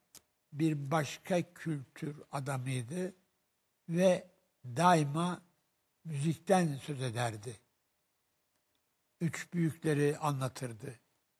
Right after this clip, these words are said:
Bach, Beethoven, Brahms. Biz başkalarını söylediğimizde "Bunlar yeter." diye söyledi.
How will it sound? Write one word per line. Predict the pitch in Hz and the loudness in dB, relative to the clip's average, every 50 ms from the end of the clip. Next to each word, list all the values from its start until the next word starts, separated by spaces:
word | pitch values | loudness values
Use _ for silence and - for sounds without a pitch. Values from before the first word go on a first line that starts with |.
| _ _ _ _ _ _ - | _ _ _ _ _ _ 4
Bach, | 160 160 147 117 - - 165 | 6 6 6 6 2 -2 -2
Beethoven, | 160 143 127 - - 151 139 120 123 175 165 151 | -2 -2 -2 -2 -4 -4 -4 -4 -6 -6 -6 -2
Brahms. | 151 160 165 156 143 131 - - - - _ _ _ _ _ _ _ _ _ _ _ _ _ - | 0 2 2 2 0 -2 -8 -14 -18 -20 _ _ _ _ _ _ _ _ _ _ _ _ _ -6
Biz | 175 160 147 139 | -4 -2 0 2
başkalarını | 170 156 160 - - 175 165 165 156 156 165 151 | 2 2 2 2 2 2 2 2 2 2 0 -2
söylediğimizde | 131 - 165 165 160 156 147 135 151 151 143 147 139 123 123 160 196 190 175 175 - _ _ _ _ _ _ _ _ - | -2 -2 0 2 2 2 0 0 -2 -4 -4 -4 -6 -4 -2 0 0 2 0 -2 -6 _ _ _ _ _ _ _ _ -6
"Bunlar | 156 156 165 175 170 | -4 0 2 2 4
yeter." | 160 156 151 - - 180 170 151 135 | 4 2 2 2 4 4 4 4 2
diye | 127 139 135 131 | 0 -4 -6 -6
söyledi. | 104 - 143 143 143 131 135 143 | -8 -8 -8 -8 -8 -10 -14 -18